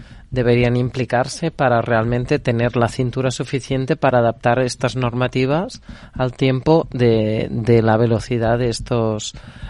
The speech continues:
ah, nuevos cambios habitacionales. Y también me gustaría la integración de otros players como son,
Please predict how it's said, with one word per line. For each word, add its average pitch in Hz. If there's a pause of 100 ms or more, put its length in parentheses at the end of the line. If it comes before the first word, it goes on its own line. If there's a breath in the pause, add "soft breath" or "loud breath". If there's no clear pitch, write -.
(160 loud breath)
ah, 104 (1000)
nuevos 131
cambios 123 (340 soft breath)
habitacionales. 123 (300 soft breath)
Y 139
también 151
me 175
gustaría 160
la 151
integración 139
de 151
otros 135
players 143
como 123
son, 117